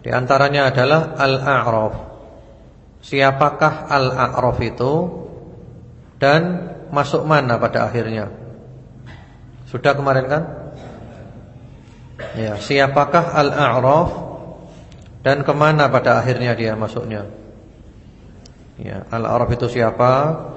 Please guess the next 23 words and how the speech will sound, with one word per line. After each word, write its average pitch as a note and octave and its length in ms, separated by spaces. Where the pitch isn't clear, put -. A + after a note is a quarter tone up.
Kemarin A#2 320
sudah A#2 240
saya A#2 180
terangkan. A#2+ 840
Kemudian A#2 420
akhirnya A#2+ 400
pergi A#2 300
kemana B2+ 580
juga A2 260
sudah A2 300
diterangkan. G#2+ 560
Ya, G#2 160
jawabannya A2 560
di G#2+ 80
kertas B2+ 560
disertai A2+ 480
nama, A2 320
alamat, A2 480
dan G#2 160
nomor B2 560
yang A2 160
bisa G#2+ 240
dihubungi. A#2 800